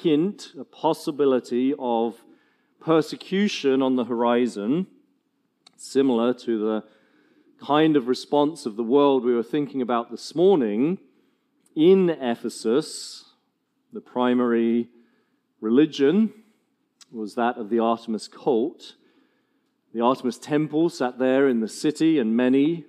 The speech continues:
would go to worship there daily. And as the Christians had been faithful to preach the gospel, people were being saved in that city.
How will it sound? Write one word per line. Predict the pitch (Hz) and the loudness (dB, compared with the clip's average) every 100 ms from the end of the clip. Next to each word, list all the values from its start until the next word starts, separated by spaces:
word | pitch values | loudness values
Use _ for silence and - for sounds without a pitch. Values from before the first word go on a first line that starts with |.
| - | -10
would | 117 101 | -10 -4
go | 117 127 139 | 0 2 2
to | 135 | -2
worship | 127 107 113 - - | -4 -2 -2 -6 -10
there | 113 110 117 | -6 -4 -2
daily. | 107 117 120 120 139 196 - _ _ _ _ _ _ _ _ _ _ _ _ | 0 2 2 2 2 0 -4 _ _ _ _ _ _ _ _ _ _ _ _
And | 135 147 | 0 4
as | 165 185 185 - | 6 4 2 0
the | 147 143 131 127 - - _ _ _ _ | 2 4 2 -2 -12 -20 _ _ _ _
Christians | - 208 220 - - 139 170 156 | 0 2 2 -2 0 2 2 -2
had | 139 | -2
been | 131 123 | -2 0
faithful | - 151 156 - 127 135 156 | 2 2 2 -2 0 0 0
to | 131 | -6
preach | - 147 - - | -6 -8 -6 -8
the | 156 | -2
gospel, | 127 117 - 120 113 143 175 | 0 -2 -6 -2 2 2 0
people | - 139 139 147 | -2 -8 -4 -2
were | 156 | 2
being | 131 131 127 | 2 2 0
saved | - 175 170 143 135 170 160 - | -4 2 4 4 4 2 0 -2
in | 143 147 131 | 0 2 2
that | 127 131 | 2 -2
city. | - - 185 - 95 | -4 -2 -2 -2 -8